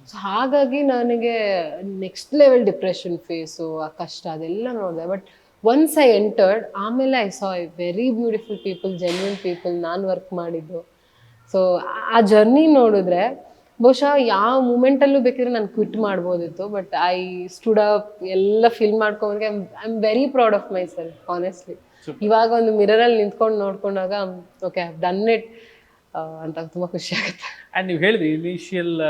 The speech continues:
Speaker 2: ಟೈಮಲ್ಲಿ ಒಂದಷ್ಟು ಫೇಕ್ ಆಡಿಷನ್ಸ್ ಕೊಟ್ಟೆ. So ಆ ಟೈಮಲ್ಲಿ ಕೆಲವೊಂದಷ್ಟು ಜನ ಇರ್ತಾರೆ,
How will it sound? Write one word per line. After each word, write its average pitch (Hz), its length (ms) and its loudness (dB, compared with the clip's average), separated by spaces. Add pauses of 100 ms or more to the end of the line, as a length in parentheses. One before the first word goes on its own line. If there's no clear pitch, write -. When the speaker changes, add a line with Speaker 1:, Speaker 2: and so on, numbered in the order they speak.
(160)
Speaker 2:
ಟೈಮಲ್ಲಿ 151 340 -8
ಒಂದಷ್ಟು 147 400 -12
ಫೇಕ್ 160 520 -8 (280)
ಆಡಿಷನ್ಸ್ 139 500 -8
ಕೊಟ್ಟೆ. 127 440 -20 (560)
So 226 80 -2
ಆ 208 140 4
ಟೈಮಲ್ಲಿ 262 560 0
ಕೆಲವೊಂದಷ್ಟು 226 760 -2
ಜನ 214 40 -4
ಇರ್ತಾರೆ, 175 640 -2